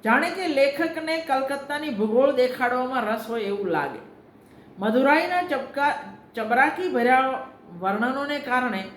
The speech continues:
આ વાર્તા વાંચવી ગમે, પણ બીજા જ વાચને ભાવક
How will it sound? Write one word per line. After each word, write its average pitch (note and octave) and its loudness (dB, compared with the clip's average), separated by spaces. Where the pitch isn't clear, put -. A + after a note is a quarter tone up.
આ A#3 2
વાર્તા A#3+ 2
વાંચવી G#3+ -4
ગમે, C4+ -4
પણ C#4 -2
બીજા D4+ 6
જ D#4+ 0
વાચને B3+ 0
ભાવક G3 -2